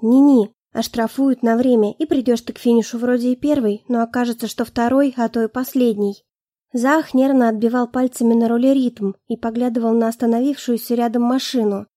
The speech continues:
"Не понимаю я этого правила со светофорами!" воскликнула я, негодуя. "Мы отъехали совсем ничего, а уже трижды пришлось останавливаться на совершенно пустынных улицах". Не то, что мне нравилась гонка,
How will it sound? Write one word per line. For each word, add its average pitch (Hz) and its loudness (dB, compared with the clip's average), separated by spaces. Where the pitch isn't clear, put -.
"Не 226 4
понимаю 254 4
я 233 0
этого 226 -2
правила 247 0
со 240 -8
светофорами!" 240 0
воскликнула 247 0
я, 254 4
негодуя. 226 2
"Мы 240 6
отъехали 240 2
совсем 220 0
ничего, 226 0
а 226 2
уже 240 4
трижды 247 4
пришлось 233 -2
останавливаться 233 0
на 220 0
совершенно 269 0
пустынных 262 0
улицах". 220 -2
Не 254 2
то, 311 2
что 277 -2
мне 233 4
нравилась 254 0
гонка, 226 -2